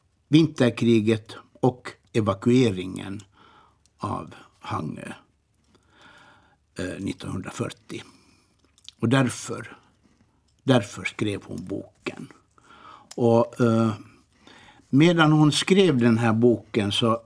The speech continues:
så, eh, hände det som ju, eh, präglar väldigt mycket idag, det, eh, ryska anfallet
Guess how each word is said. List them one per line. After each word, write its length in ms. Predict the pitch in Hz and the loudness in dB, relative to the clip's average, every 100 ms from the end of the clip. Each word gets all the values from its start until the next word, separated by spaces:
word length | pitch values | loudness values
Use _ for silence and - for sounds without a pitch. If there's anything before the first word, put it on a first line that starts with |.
| - 147 | -14 -6
så, 540 | - 127 117 113 107 _ - | -4 0 0 0 -4 _ -8
eh, 260 | 120 110 107 - - _ _ - _ - - _ _ _ - | -4 -4 -4 -10 -20 _ _ -20 _ -20 -20 _ _ _ -2
hände 400 | 131 127 117 113 | 4 4 4 4
det 180 | 127 | 4
som 280 | 123 120 110 | 2 2 4
ju, 220 | 107 104 | 4 4
eh, 1000 | 101 - - _ _ - - _ _ 110 101 - | 0 -4 -20 _ _ -20 -20 _ _ -8 -8 0
präglar 720 | 131 123 110 110 104 104 - | 2 2 2 2 2 -2 -4
väldigt 420 | 123 117 107 98 | 0 0 2 2
mycket 380 | 139 139 - 104 | 0 0 -2 -2
idag, 440 | 107 139 151 131 104 - _ _ _ _ _ _ | 2 2 4 2 -2 -16 _ _ _ _ _ _
det, 280 | 127 120 117 | -2 0 0
eh, 280 | 123 107 95 110 113 170 135 | -2 -6 -6 -12 -18 -10 0
ryska 440 | 131 127 - 117 | 2 0 -2 0
anfallet 840 | 117 113 - 104 98 95 - - | 4 2 0 -4 -4 -8 -16 -20